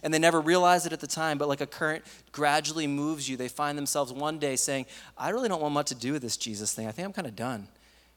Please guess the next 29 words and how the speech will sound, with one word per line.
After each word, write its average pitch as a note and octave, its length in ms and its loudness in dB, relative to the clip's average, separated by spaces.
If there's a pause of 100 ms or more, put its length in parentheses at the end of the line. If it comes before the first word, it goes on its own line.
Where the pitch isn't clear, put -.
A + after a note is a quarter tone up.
(140)
and A#2 120 -8
just C3+ 140 -2
kinda C#3 160 -2
drift C3 400 -4
off C3 360 -2 (120)
the A#2+ 80 -14
scene B2 580 -4
on B2 220 -8
the A2+ 80 -8
side. G#2+ 460 -10 (1600)
God D3 300 0
has D3+ 340 -4
a C#3+ 60 -2
heart B2+ 420 -2
for B2+ 140 -8
both B2+ 340 -10
of C3+ 80 -12
those A#2+ 240 -6
people. - 480 -16 (480)
Uh, A#2+ 140 -8
Luke C3+ 360 -6
would C3 120 -6
tell C3+ 240 -4
us C#3+ 180 -2
that B2 140 -8
he A#2+ 100 -8
loves B2+ 400 -4
the A#2+ 80 -8
religious C3+ 640 -4